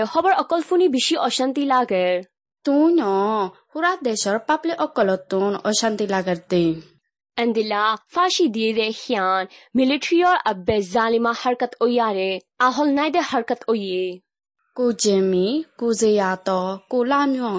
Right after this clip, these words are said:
Speaker 2: এতে, কু আন্তরাজ তারারে, মতর সজা দিয়ে দে মামলা ইয়ানত মাঝে,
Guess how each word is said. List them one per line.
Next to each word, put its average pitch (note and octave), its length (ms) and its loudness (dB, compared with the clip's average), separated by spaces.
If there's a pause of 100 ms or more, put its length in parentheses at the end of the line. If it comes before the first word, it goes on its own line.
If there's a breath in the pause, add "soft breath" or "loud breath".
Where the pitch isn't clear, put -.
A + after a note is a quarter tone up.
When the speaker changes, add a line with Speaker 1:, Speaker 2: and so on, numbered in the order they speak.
(100)
Speaker 2:
এতে, F#3+ 400 -2 (440)
কু - 120 -2 (140)
আন্তরাজ A#3+ 600 -2 (160)
তারারে, F3+ 520 -2 (640 soft breath)
মতর G3 640 -2
সজা D#4 420 0
দিয়ে F#3 320 -2
দে F#3 220 0
মামলা G3+ 480 0
ইয়ানত F#3 540 -2
মাঝে, F#3 380 -2